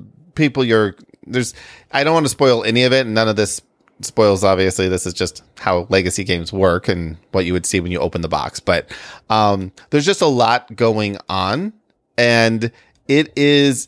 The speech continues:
it makes Clank far more fun because now what you have is you're do-, still doing the same thing, running out, grabbing stuff, getting back to headquarters, but there's now missions and stuff that you have to do while doing that.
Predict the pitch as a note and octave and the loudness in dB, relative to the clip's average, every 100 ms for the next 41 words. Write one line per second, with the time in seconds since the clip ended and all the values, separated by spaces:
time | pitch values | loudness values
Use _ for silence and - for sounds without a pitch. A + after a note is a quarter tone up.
0 | - D3 C#3 D3 D#3 F#3+ - - - - | -4 -4 -4 -2 0 0 -4 -14 -14 -4
1 | D3 C#3 B2+ - _ _ - D3 D#3 D3 | -2 -2 -4 -14 _ _ -2 0 2 2
2 | C#3 A#2+ B2 A#2 A2 A2 G2 A2+ C#3 C3+ | 2 2 0 0 -2 -4 -2 0 2 2
3 | A#2+ A2+ G#2 G2+ F#2+ F#2 G2+ G2+ D#3 F3 | 0 -2 -2 0 0 0 -2 0 -2 -2
4 | - F3+ F#3+ G3 E3 E3 C#3 A#2+ A#2+ D#2+ | -2 0 2 0 0 -2 -2 -2 -4 -4
5 | F#2+ - - _ A#2 C3+ C3 A2+ A2 A#2 | -8 -18 -20 _ 0 2 2 2 2 2
6 | A2 A2 G#2+ G#2+ G2 - - A2 G#2 G2+ | 2 2 0 2 2 -2 -4 -2 0 0
7 | F#2+ F#2+ E3+ - A2 G2 F#2+ - - - | 0 0 -2 0 0 2 0 -4 -20 -8
8 | - B2+ B2 C3+ C3+ A#2+ G#2 A2+ A#2+ A#2+ | -2 0 2 4 2 0 -2 0 0 0
9 | G2+ F#2+ F2+ - F2+ F#2 D#2+ F2+ F2+ F#2+ | -4 -6 -4 -2 -2 -4 -6 -4 -6 -6
10 | E2+ F2+ F2 E2+ E2 F2+ D#2+ D2 B1 - | -8 -6 -4 -6 -8 -10 -8 -10 -10 -12
11 | - | -14